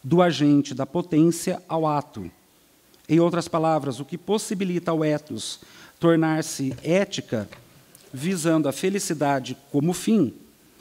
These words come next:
e que já havia sido previamente anunciado por Aristóteles no início da sua investigação, é a perfeita virtude, que consiste em um agir racional mediado pela deliberação de tipo prudencial da parte de um agente moral.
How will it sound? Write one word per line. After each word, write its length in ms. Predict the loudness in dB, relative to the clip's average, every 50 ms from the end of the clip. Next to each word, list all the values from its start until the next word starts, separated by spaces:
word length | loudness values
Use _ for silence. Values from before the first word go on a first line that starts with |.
| -20 -16 -8 -6
e 60 | -4
que 100 | -4 -2
já 180 | 0 2 2 2
havia 240 | 2 0 0 0 -2
sido 460 | -2 -4 -6 -4 -2 -2 0 -2 0
previamente 540 | 0 0 0 2 2 2 2 2 2 0 -2
anunciado 460 | -2 -2 -2 -2 -4 -4 -4 -4 -4
por 180 | -4 -2 0 2
Aristóteles 800 | 0 0 -2 -4 -2 0 0 0 0 -2 -4 -6 -6 -8 -12 -18 -20 -20 -20 -20 -4 2
no 80 | 6 6
início 300 | 6 6 4 2 0 -2
da 100 | -4 -4
sua 200 | -4 -2 -2 0
investigação, 840 | 0 0 0 -2 -4 -4 -4 -4 -4 -4 -4 -2 0 0 2 0 0 -4 -8 -20 _ _ _ _ _ _ _
é 300 | 2 2 4 4 4 2
a 60 | 0 0
perfeita 600 | 0 0 0 0 -2 -2 0 0 0 0 0 -2
virtude, 680 | -2 -2 -2 -2 -2 0 2 2 0 0 -4 -12 -14 -16 -20 _ _ _ _ _ _
que 120 | -2 0 2
consiste 640 | 4 4 4 4 2 -2 -4 -4 -4 -4 -2 0
em 60 | 2 2
um 120 | 4 2
agir 460 | 2 0 -2 -4 -6 -4 -2 -2 -2
racional 760 | -2 -2 -4 -4 -4 -2 -2 0 0 0 0 -2 -4 -6 -12 -20 -20 -20 -20 -20 -20 -2 4
mediado 640 | 8 8 8 8 6 0 0 0 0 0 -2 -2
pela 200 | -2 -2 -2 -2
deliberação 960 | -2 -2 -2 0 0 2 2 2 0 0 0 0 -2 -4 -4 0 2 2 2
de 100 | 2 0
tipo 360 | -4 -6 -6 -6 -4 -4 -4
prudencial 840 | -4 -4 -4 -2 0 0 0 -2 -2 -4 -2 0 0 0 -2 -4 -6 -16 -20 -20 -20 -18 _
da 180 | -2 0 0 0
parte 480 | 2 2 0 0 0 -2 -4 -8 -10
de 140 | -4 0 0
um 100 | 2 2
agente 400 | 0 0 0 0 -2 0 2 2
moral. 380 | 2 2 2 -2 -4 -6 -10